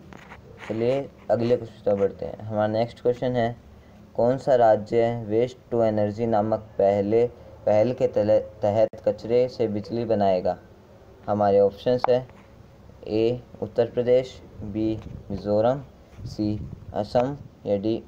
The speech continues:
उत्तराखंड। तो दोस्तों, हमारा correct answer है D उत्तराखंड।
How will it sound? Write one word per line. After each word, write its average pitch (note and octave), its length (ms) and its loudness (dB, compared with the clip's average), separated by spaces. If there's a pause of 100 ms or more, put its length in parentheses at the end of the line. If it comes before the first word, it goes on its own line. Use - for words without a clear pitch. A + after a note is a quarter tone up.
उत्तराखंड। G2+ 500 0 (500)
तो - 80 -12
दोस्तों, G#2 440 -2 (260)
हमारा G#2 260 -2
correct A#2 320 0
answer A#2+ 300 -2
है A#2 160 2 (560)
D F#2+ 260 -4 (420)
उत्तराखंड। G2 540 -2